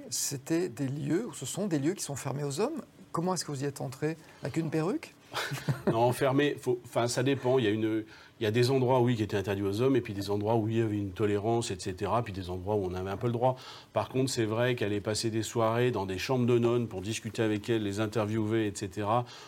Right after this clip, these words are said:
Speaker 2: oui, c'est pas tellement l'usage. Donc j'ai vécu des trucs drôles, planqués dans, sous, sous le plumard, des trucs comme ça, enfin un peu la, l'amant de service. Et puis des choses plus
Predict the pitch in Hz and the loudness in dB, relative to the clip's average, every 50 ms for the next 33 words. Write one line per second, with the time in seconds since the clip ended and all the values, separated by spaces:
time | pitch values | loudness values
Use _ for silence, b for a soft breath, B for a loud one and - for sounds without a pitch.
0 | B B - 104 113 113 117 113 - 101 87 110 107 107 113 110 110 110 110 113 | B B -4 -2 0 0 0 0 -2 -2 0 0 0 0 0 0 0 0 0 0
1 | 113 110 107 104 107 107 107 113 131 135 117 113 B B B B B B - 113 | 0 0 0 0 2 2 4 4 2 2 0 -2 B B B B B B -8 -8
2 | 104 104 110 104 107 104 104 - 117 104 104 98 - 113 104 95 87 95 107 113 | -6 -4 -2 -2 -2 -4 -4 -4 -2 -2 -2 -2 -4 -4 -6 -4 -2 0 0 0
3 | 107 104 101 95 85 107 104 98 98 95 92 98 98 - - 117 113 110 110 - | 0 -2 -4 -4 -2 -2 -2 0 -2 -2 -2 -4 -6 -4 -4 -4 -4 -4 -4 -6
4 | 113 101 - 104 95 98 104 110 110 104 101 - - 107 135 135 95 90 - - | -6 -4 -4 -2 0 2 2 2 2 0 0 -2 0 0 0 0 0 -2 0 0
5 | 117 117 110 - 95 92 92 - 110 107 101 101 - 107 110 107 110 104 - - | 2 2 2 0 -2 -2 0 0 0 2 2 0 0 0 0 0 0 -2 0 -2
6 | 110 104 101 123 143 151 - B B B B B B B 123 113 110 107 - 123 | -2 -2 0 0 0 0 -2 B B B B B B B -4 -2 -2 -2 -2 -2
7 | 117 120 120 117 120 - 131 131 123 127 - - - 120 120 117 117 113 113 110 | 0 2 2 2 2 0 0 0 -2 -2 -6 -10 -6 -2 0 0 2 2 2 0
8 | 110 110 107 | 0 -2 -4